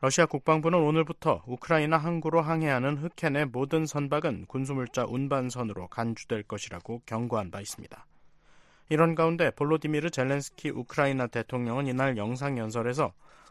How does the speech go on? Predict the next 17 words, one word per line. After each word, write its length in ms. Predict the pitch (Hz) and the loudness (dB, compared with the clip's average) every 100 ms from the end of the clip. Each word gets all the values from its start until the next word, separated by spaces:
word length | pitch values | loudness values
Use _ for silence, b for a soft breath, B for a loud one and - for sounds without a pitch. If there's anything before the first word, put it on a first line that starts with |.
| - | -4
오데사에 460 | 135 170 160 165 160 | 0 2 4 2 4
대한 260 | 151 160 | 2 2
러시아의 440 | 131 131 165 156 147 | 2 2 2 2 0
공격이 580 | 139 135 123 143 120 - | -2 -2 -4 -4 -8 -10
우크라이나인뿐 800 | - - 160 147 139 135 139 127 | -4 2 2 2 0 -2 -2 -2
아니라 320 | 135 147 98 | 0 0 -2
세계 360 | - 165 170 | -4 -2 0
모든 360 | 123 120 139 160 | 0 0 -2 -2
이들에게 540 | 143 - 123 139 143 | -4 -2 -2 0 0
영향을 400 | 127 139 156 156 | 0 0 0 0
미치고 400 | 143 127 - - | -2 -4 -6 -4
있다며 360 | 113 131 139 85 b b b | -4 -2 -4 -6 b b b
테러 260 | - 120 131 | 0 2 2
제재의 360 | 110 98 110 | 0 -4 -4
필요성을 500 | - 160 160 - 98 - | -6 -4 -4 -2 -6 -6
거듭 420 | - 104 117 - | -6 -4 -6 -6
강조했습니다. 800 | - 104 98 92 - - - | -4 -4 -6 -10 -12 -16 -18